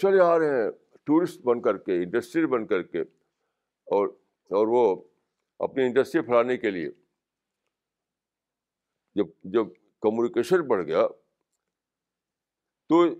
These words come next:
تو اس کے بعد لازماً ایسا ہونا تھا کہ موبلائزیشن بڑھے۔ تو وہ تو ایک لوکل قسم کا موبلائزیشن تھا جو عرب میں تھا۔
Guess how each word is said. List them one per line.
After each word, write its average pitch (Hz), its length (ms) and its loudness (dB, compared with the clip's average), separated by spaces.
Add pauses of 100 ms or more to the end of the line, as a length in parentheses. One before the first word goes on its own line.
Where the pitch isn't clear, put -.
(420)
تو 139 100 2
اس 117 160 2
کے 131 100 -4
بعد 143 120 4
لازماً 131 400 4
ایسا 151 180 0
ہونا 143 220 4
تھا 143 160 0
کہ 139 200 0 (920)
موبلائزیشن 110 540 0 (480)
بڑھے۔ 98 260 0 (1600)
تو 135 100 -2
وہ 165 200 2
تو 180 360 0 (380)
ایک 139 320 2
لوکل 131 600 0 (1000)
قسم 127 260 -6
کا 127 160 4
موبلائزیشن 107 580 0
تھا 92 160 0
جو 90 180 0
عرب 92 140 -2
میں 71 120 -12
تھا۔ - 140 -20